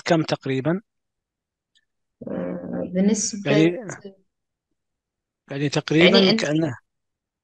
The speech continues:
Speaker 2: ربع.
Speaker 1: يا سلام، يعني، يعني أكثر من الربع شوية، نقول حدود
Speaker 2: إيه.
Speaker 1: الثلث تقريبًا.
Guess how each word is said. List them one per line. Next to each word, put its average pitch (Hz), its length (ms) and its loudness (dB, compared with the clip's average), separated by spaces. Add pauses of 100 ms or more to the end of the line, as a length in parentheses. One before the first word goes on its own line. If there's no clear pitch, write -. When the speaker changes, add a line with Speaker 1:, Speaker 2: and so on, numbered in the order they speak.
Speaker 2:
ربع. 202 460 6 (840)
Speaker 1:
يا 156 160 2
سلام، 131 340 -4
يعني، 160 340 -4 (340)
يعني 214 380 0
أكثر 202 280 2
من 185 80 6
الربع 170 240 2
شوية، 147 240 2
نقول 185 280 0 (560)
حدود - 160 4
Speaker 2:
إيه. 190 100 4
Speaker 1:
الثلث 165 440 2
تقريبًا. 127 560 -2